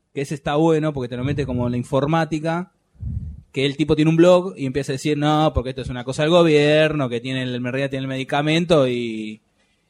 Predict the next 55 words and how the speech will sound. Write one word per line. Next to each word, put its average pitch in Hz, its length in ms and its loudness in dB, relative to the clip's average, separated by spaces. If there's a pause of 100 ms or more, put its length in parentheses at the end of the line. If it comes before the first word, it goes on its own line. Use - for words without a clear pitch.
(140)
y 127 120 -8
no 143 120 0
lo 143 100 4
quieren 147 240 0
presentar". 123 540 -4
Pero 123 120 -2
lo 139 120 0
que 214 80 0
hace 214 140 2
el 208 100 -2
tipo 226 380 0
es 139 360 -6
enfermarse 190 640 2
a 147 60 -4
propósito, 180 720 -2 (1700)
tomar 170 280 0
un 208 180 0
X 202 240 0
medicamento 208 480 0
y 196 40 2
decir, 196 180 -2
"Uy, 220 160 -2
me 165 140 -18
curé, 180 280 -10
me 180 120 -4
curé, 156 200 -6
me 151 120 -6
curé". 123 400 -8
Pero 160 140 2
en 170 40 0
realidad 214 400 4
el 175 140 0
tipo, 196 360 4
que 123 120 -8
se, 104 340 -18
es, 110 80 -18
se - 380 -12
ve 135 100 2
más 165 180 0
hacia 160 160 0
el 151 80 -2
final, 190 360 -2 (180)
es - 160 -2
el 185 80 2
que 165 100 0
tiene 196 180 0
las 170 180 0
acciones 196 500 0
de 156 80 -2
ese 151 140 -4
medicamento 165 480 0
que 143 60 2
no 151 60 2
hace 151 220 0
nada. 131 380 -2